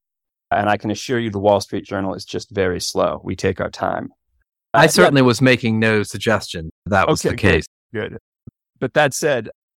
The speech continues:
Speaker 1: I think, look, prevalence makes a certain amount of sense, right? It is just the, okay, what can we measure and how many,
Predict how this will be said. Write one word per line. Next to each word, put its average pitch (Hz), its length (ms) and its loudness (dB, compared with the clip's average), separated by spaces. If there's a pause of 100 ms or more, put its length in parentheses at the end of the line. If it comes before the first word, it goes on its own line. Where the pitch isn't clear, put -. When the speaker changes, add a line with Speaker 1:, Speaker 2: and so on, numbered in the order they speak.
Speaker 1:
I 160 80 0
think, 208 160 -4
look, 165 200 2
prevalence 180 540 2
makes 160 260 -2
a - 20 -8
certain 156 240 -2
amount 139 160 0
of 123 60 -4
sense, - 340 -6
right? 101 220 -4 (260)
It 101 100 -6
is 98 160 -6
just - 340 -8
the, 98 440 -4 (920)
okay, 107 240 2
what 104 260 2
can 139 140 0
we 135 100 2
measure 110 600 -2
and 101 540 -4 (120)
how - 300 0
many, 123 260 2